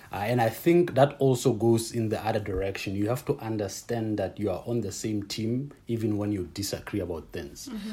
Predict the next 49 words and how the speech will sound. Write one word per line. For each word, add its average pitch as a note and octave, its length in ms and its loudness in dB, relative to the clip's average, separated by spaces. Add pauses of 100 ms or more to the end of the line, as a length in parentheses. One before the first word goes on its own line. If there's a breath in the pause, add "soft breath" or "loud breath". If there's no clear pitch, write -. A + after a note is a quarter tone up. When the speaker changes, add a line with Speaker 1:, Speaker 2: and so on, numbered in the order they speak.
(120)
Speaker 1:
That A#2+ 160 0
is G2 260 2
really, A#2+ 280 2
really G#2+ 240 2
important F#2+ 300 -4
because, - 180 -6
for - 140 -2
example, B2 440 2
I A2 40 2
might B2 200 2
have A2+ 180 2
a, F#2+ 240 -2
a G#2+ 40 -4
business A#2 440 0
idea. G#2+ 480 -2 (360 loud breath)
Uh, G#2 200 -2
like, G2 300 -4
right A2 300 2
now, A2 200 2
I, G2 160 0
I'm G2+ 160 -4
looking G#2 260 -2
into G#2 180 0
recycling, A2+ 680 2
and G#2+ 120 2
my G2 100 2
wife G2+ 240 4
think, G#2+ 160 -2 (140 loud breath)
<laughs> - 120 -4
my C#3+ 140 12
wife D#3+ 260 12
thinks D3+ 220 8
I'm B2+ 160 10
just C#3+ 220 8
putting C#3 240 12
junk C3 260 12
Speaker 2:
Oh - 40 12
Speaker 1:
in C3 60 12
the B2+ 80 12
Speaker 2:
my - 60 12
Speaker 1:
house. C3 200 12
Speaker 2:
God, B3+ 380 6
the B3+ 60 -4
bottles B3 540 10
Speaker 1:
Uh, - 20 2
Speaker 2:
are A#3 140 0 (100)
causing C3 140 0
Speaker 1:
but C#3 240 12
Speaker 2:
a A3+ 60 -4